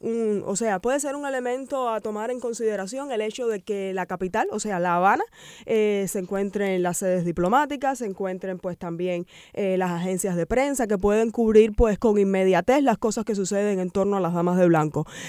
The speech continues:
Pero la represión en Cuba siempre ha existido, que se ha recrudecido en los últimos seis meses, digamos, es evidente, es palpable con todos estos acontecimientos, o sea,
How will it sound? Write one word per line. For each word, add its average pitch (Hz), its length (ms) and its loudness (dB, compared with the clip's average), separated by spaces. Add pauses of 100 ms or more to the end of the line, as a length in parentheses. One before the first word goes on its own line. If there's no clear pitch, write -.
(160)
Pero 220 140 6
la 220 120 10
represión 214 720 6
en 233 120 2
Cuba 247 320 6
siempre 262 720 6
ha 202 140 4
existido, 190 960 2
que 175 100 -2
se 208 160 4
ha 247 120 8
recrudecido 262 640 4
en 240 60 4
los 220 180 2
últimos 233 340 0
seis 226 160 2
meses, 214 340 2
digamos, 254 380 6 (340)
es 226 140 8
evidente, 262 720 8
es 214 120 6
palpable 254 580 8
con 202 160 2
todos 220 280 2
estos 220 240 -2
acontecimientos, 208 840 -2
o 185 120 -2
sea, 180 260 -2